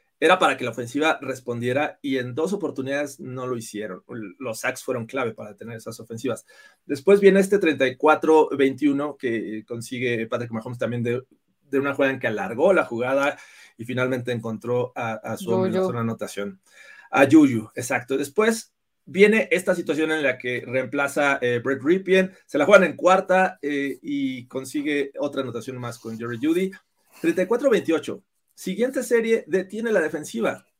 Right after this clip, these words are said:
Speaker 1: No hace nada la ofensiva. Siguiente serie, la intercepción de Josie Jewell, la segunda del juego. Y después viene este, eh, golpe que le da Chris Jones para que el balón salga, eh, muy flotado y sea interceptado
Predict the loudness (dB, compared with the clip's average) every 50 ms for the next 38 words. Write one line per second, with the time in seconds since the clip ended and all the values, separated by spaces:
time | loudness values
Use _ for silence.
0 | _ _ _ _ _ _ _ _ _ _ _ _ _ _ _ _ _ _ _ -12
1 | -8 -6 -4 -4 -2 -2 0 2 2 2 0 0 -2 -2 0 2 2 2 2 -2
2 | _ -16 -14 -12 -6 -4 -2 -2 -2 -2 -2 -2 0 0 0 -2 -2 -2 0 0
3 | 0 0 -2 -2 -4 -4 -4 -6 -8 -8 -6 -6 -6 -6 -6 -10 -12 _ _ -12
4 | -6 -4 -2 -2 -2 -2 -2 -2 -2 -2 -2 -6 -6 -6 -4 -4 -4 -4 -6 -8
5 | -8 -8 -8 -8 -8 -8 -6 -6 -6 -6 -6 -6 -8 -6 -6 -6 -8 -10 _ _
6 | _ _ _ _ _ _ _ _ _ _ _ _ _ _ _ _ _ _ _ _
7 | -2 0 2 2 2 2 2 4 4 4 2 0 -6 _ -8 -2 -2 0 0 0
8 | -2 -4 -4 -4 -4 -4 -4 -4 -2 0 0 2 0 0 -2 -4 -6 -6 -6 -6
9 | -6 -8 -8 -8 -4 -2 -2 0 0 -2 -4 -2 -2 -2 -2 -4 -4 -4 -6 -6
10 | -4 -6 -6 -6 -6 -8 -8 -6 -6 -4 -4 -6 -8 -10 -12 -12 -12 -10 -10 -10
11 | -10 -8 -6 -6 -6 -6 -8 -8 -6 -4 -4 -4 -4 -4 -6 -6 -6 -6 -6 -8
12 | -8 -8 -8 -8 -8 -8 -8 -6 -8 -6 -4 -2 0 2 2 2 2 0 -2 -6
13 | -12 -10 -8 -8 -8 -6 -8 -8 -10 -10 -12 -16 -12 -8 -4 -2 -2 -2 -2 -4